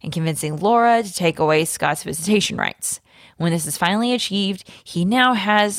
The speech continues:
Scott hook, line, and sinker. When Charlie convinces Scott with the snow globe, which up to that point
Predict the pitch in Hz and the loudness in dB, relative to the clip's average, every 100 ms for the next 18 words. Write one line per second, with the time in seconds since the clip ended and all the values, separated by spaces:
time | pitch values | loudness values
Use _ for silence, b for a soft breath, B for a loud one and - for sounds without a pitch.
0 | - - 185 156 - - 220 - 175 160 | -4 -2 0 0 -4 0 0 0 -4 -4
1 | 143 147 - - 151 - - - _ _ | -4 -6 -4 -2 -2 -4 -10 -12 _ _
2 | _ _ _ _ _ _ _ - 165 - | _ _ _ _ _ _ _ -10 -10 -2
3 | 196 202 202 185 170 165 220 226 220 - | 2 2 2 0 -2 2 2 2 0 0
4 | - 202 190 - 170 - 160 - 226 226 | 0 4 4 2 -6 -4 -2 2 2 2
5 | 208 175 156 175 185 b b b - - | 2 2 4 2 -2 b b b -4 -2
6 | - 262 202 185 - - 160 151 147 | -2 -2 2 0 0 -2 0 0 -4